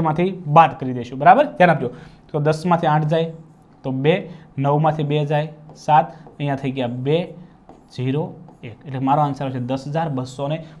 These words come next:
બોતેર, બરાબર? હજી પ્રેક્ટિસ કરીએ એટલે તમને એકદમ ક્લિયર થઈ જાય, ધ્યાન આપજો. તો પહેલી સંખ્યા છે ત્રાણું, તો સો કરતાં કેટલી ઓછી? તો કે સાત. પાંચ, તો સો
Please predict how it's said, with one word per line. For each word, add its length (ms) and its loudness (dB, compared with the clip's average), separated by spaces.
બોતેર, 300 -2
બરાબર? 200 0
હજી 260 2
પ્રેક્ટિસ 380 -4
કરીએ 220 2
એટલે 180 -6
તમને 220 -4
એકદમ 280 2
ક્લિયર 200 2
થઈ 120 -2
જાય, 100 0
ધ્યાન 160 2
આપજો. 180 -6
તો 140 -2
પહેલી 240 6
સંખ્યા 280 -4
છે 60 -6
ત્રાણું, 380 4
તો 60 -2
સો 220 2
કરતાં 300 -2
કેટલી 300 -2
ઓછી? 220 -6
તો 100 -8
કે 100 -4
સાત. 180 8
પાંચ, 280 4
તો 160 -6
સો 100 2